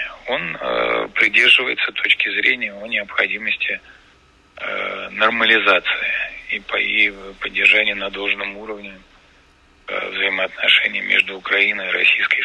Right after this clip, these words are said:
Федерацией. И насколько также мы видим по открытой социологии, которая публикуется в Украине, эта его позиция импонирует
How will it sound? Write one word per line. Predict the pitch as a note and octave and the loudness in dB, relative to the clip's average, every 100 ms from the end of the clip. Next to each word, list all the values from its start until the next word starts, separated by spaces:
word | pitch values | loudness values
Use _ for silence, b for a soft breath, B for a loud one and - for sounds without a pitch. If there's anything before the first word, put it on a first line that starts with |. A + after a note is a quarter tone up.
| - | 0
Федерацией. | - G2 - - - - _ _ _ _ _ _ - | 2 0 0 -6 -14 -16 _ _ _ _ _ _ -2
И | A#2+ A2+ - | 2 2 2
насколько | G#2+ G2+ - G#2 F#2+ | -4 -2 -2 -4 0
также | - G2+ G2 | 2 4 4
мы | G2 G2+ | 4 2
видим | - - - F2 - | 4 6 4 2 -6
по | - F#2 F#2 - | -4 -2 -4 -4
открытой | - - - G2 - - | -4 0 0 2 2 4
социологии, | - - F#2 F#2 G3 A2 | 4 4 4 4 4 4
которая | - F2+ - G2 F2 | 4 0 -2 -2 -4
публикуется | - F#2+ G2+ - - - - - - _ _ | -6 0 -2 -2 -10 0 2 2 -4 _ _
в | - | -14
Украине, | - - - - - - B B B B B - | -2 2 2 0 -2 -12 B B B B B 0
эта | C#3 C3 C3 | 2 4 4
его | A2+ B2+ | 4 2
позиция | - A2 - - - A#2 | 4 6 6 6 6 6
импонирует | A#2+ B2+ B2+ A#2 F#2+ F#2 G#2+ | 4 4 4 4 4 2 -2